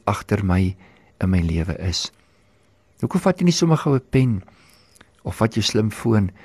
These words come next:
en skryf 'n bietjie vir my, wat is die dinge wat met jou gebeur het in jou lewe waarmee jy nou nog sukkel? 'n Dag, 'n uur,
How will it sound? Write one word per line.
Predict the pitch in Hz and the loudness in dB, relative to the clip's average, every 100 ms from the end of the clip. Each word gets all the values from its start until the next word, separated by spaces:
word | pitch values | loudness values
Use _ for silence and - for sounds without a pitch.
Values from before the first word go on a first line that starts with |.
| - - - | -20 -20 -6
en | 104 | -2
skryf | 107 - 202 220 | -2 0 0 2
'n | 151 | 0
bietjie | 113 - 107 | -4 -4 -4
vir | 98 | -2
my, | 98 98 92 - _ _ _ - _ _ _ | 2 2 2 -4 _ _ _ -20 _ _ _
wat | - 151 | 2 2
is | 240 | 2
die | 214 | 4
dinge | 123 120 120 | 4 4 2
wat | 117 | 2
met | 110 98 | 0 0
jou | 90 104 | 0 2
gebeur | 110 98 95 104 | 0 0 4 4
het | 101 95 | 4 0
in | 95 | 0
jou | 90 | 0
lewe | 85 87 92 85 87 - _ _ - - - | 0 2 2 2 -2 -6 _ _ -20 -20 -4
waarmee | - 95 101 98 | 4 4 4 4
jy | 92 90 | 4 4
nou | 90 110 | 4 2
nog | 117 - | 2 -2
sukkel? | - - 80 80 - _ _ _ _ _ _ _ _ _ _ - | -6 -4 -6 -8 -12 _ _ _ _ _ _ _ _ _ _ -8
'n | 107 | -6
Dag, | - 92 101 - | 0 0 2 -2
'n | - | -2
uur, | 95 95 101 110 | 0 0 0 -2